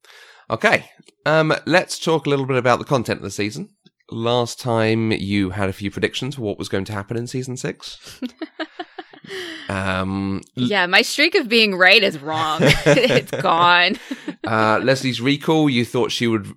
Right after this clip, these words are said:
Speaker 1: she would fight it and that would, the recall would not be successful.
Speaker 2: Yeah.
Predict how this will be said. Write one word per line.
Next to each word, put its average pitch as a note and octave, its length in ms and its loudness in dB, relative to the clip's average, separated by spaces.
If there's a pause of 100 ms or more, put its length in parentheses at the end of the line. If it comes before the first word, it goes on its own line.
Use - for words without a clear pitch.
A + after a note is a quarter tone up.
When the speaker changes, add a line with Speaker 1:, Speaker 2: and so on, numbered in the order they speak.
Speaker 1:
she - 160 -6
would G2+ 140 0
fight C3+ 320 0
it C3+ 240 0
and G#2+ 340 0
that G2+ 160 -2
would, G2 300 -4 (220)
the F#2 300 -2
recall G2+ 320 -2
would F#2 120 -4
not G2 140 -4
be F#2 80 -6
successful. - 580 -6 (1500)
Speaker 2:
Yeah. E3 720 -6